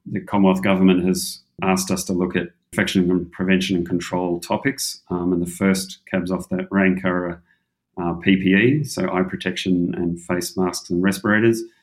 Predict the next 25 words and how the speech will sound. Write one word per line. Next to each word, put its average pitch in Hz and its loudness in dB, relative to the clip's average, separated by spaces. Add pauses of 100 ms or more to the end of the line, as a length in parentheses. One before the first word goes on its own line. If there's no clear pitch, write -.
(320)
And 95 -4
I - 0
think, 98 2
as 87 2
your 90 0
listeners 95 0
would 87 -4
know, 95 6
these 90 2
are 90 -2
extremely 92 2
controversial 87 -4
and, 87 -6 (280)
um, 85 -4
difficult 92 -2 (280)
topics. 123 -4 (560)
Um, 90 0
we're 92 2
now 95 6
very 92 2
well 87 2
progressed 90 -4
in 87 -2
that 85 -4
work. 95 2